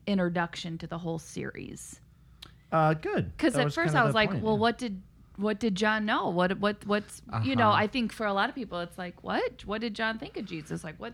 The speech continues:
Speaker 1: what's go-," you know, it was, it was, it was an intriguing title to go, "I wonder where, where they're gonna go with this."
Speaker 2: Yeah.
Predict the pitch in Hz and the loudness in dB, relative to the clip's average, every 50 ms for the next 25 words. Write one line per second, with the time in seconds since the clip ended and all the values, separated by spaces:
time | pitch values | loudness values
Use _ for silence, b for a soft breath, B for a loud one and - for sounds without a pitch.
0 | - - 208 214 208 - - - - - - - - - - 170 233 226 208 180 | -14 -14 -12 -12 -12 -14 -14 -14 -14 -14 -14 -16 -18 -14 -10 -8 -4 -2 -2 0
1 | 170 151 156 190 190 208 180 - - 220 208 208 202 208 - 214 214 208 190 196 | 0 -2 -2 -4 -4 -6 -6 -4 -2 0 0 0 0 -2 -2 -4 -2 -2 -2 -2
2 | 202 208 202 202 196 196 - - 262 247 226 233 220 202 - - 208 196 190 190 | -2 0 0 0 -2 -2 -2 -2 -2 0 2 2 0 0 2 2 4 4 4 2
3 | 180 180 175 - 196 175 180 175 170 165 170 165 165 175 180 175 175 165 170 170 | 0 -2 -2 -4 -6 -2 -2 0 0 0 -2 -2 -4 -4 -4 -4 -4 -2 -2 -2
4 | 165 160 - - 185 175 175 170 165 160 160 160 156 151 143 143 123 131 123 127 | -2 -2 -4 -6 -4 -2 -2 -2 -2 -2 -4 -4 -4 -4 -4 -4 -4 -4 -4 -6
5 | - - - - - - - - - 104 98 85 | -8 -8 -10 -10 -10 -10 -10 -6 -2 -2 0 -2